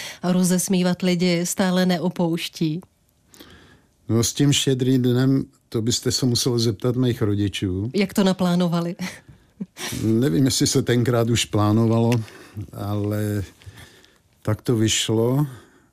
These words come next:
Speaker 2: A upřímně řečeno, i jednu výhodu, ale obrovskou výhodu to mělo,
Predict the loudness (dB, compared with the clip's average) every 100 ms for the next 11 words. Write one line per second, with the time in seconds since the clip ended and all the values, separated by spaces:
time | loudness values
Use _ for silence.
0 | _ _ _ -8 -8 -8 -12 _ -10 -8
1 | 0 2 2 2 -2 0 0 0 -4 -20
2 | -20 -8 0 2 2 4 4 4 4 2
3 | 2 0 -2 -2 -2 -2 0 0 0 -2
4 | 0 0 0 -2 -2 -2 0 0 -2